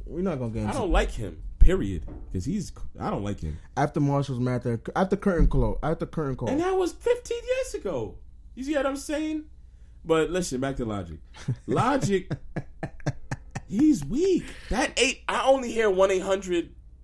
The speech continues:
Speaker 2: what the fuck it's called? I only hear that on Z one hundred.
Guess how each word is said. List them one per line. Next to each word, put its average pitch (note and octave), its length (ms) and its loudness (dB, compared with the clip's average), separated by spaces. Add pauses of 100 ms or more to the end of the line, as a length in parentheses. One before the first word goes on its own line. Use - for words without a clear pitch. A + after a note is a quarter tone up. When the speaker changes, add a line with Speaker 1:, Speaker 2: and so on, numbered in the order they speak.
(100)
Speaker 2:
what - 80 -16
the F#3 120 -4
fuck C3+ 260 -8
it's A2 100 -12
called? G#2 320 -8
I D#3+ 100 -2
only A3 160 0
hear G#3 180 0
that F3 140 0
on C3 120 -2
Z C#3 200 -8
one E3 160 -4
hundred. C3+ 340 -8